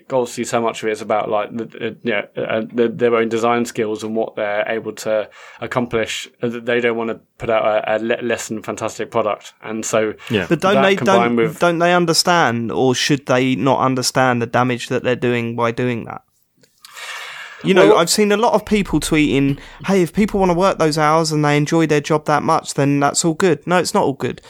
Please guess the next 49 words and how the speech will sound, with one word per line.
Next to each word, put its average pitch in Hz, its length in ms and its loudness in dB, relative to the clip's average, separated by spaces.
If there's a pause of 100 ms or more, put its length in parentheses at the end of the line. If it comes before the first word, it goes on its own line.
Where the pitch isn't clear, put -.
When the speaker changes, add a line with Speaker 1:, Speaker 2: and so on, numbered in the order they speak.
(240)
Speaker 3:
because 151 300 0
not 175 160 0
everyone 160 400 0
can 151 180 -2
do 165 220 2
that, 117 220 0
and 127 80 0
you're 135 140 2
creating 143 420 0
an 139 100 0
atmosphere 131 520 -2
where 127 180 0
they're 131 160 0
not 131 180 -2
going 127 180 0
to - 100 -10
be 131 80 -4
welcome 127 360 0
at 120 80 -4
work, 123 380 -2 (360)
where 131 160 4
Speaker 4:
Yeah. 127 60 4
Speaker 3:
they're 131 100 6
Speaker 1:
Yeah, 123 60 -2
Speaker 3:
going 131 260 4
Speaker 1:
yeah. 123 140 6
Speaker 3:
to 131 120 2
be 131 180 -2
seen 131 380 2
as 117 320 2
underperforming 123 840 0
by 120 160 2
not 123 320 0
putting 120 320 0
in 120 140 0
the 117 80 -2
same 117 280 0
amount 117 260 0
of - 80 -10
time, 113 440 0 (460)
and, 117 320 2
and 117 460 0
you 120 220 -4
don't 120 180 0
know 120 120 2
their 117 160 0
personal 117 760 -2
status, 123 640 0
their, 110 420 2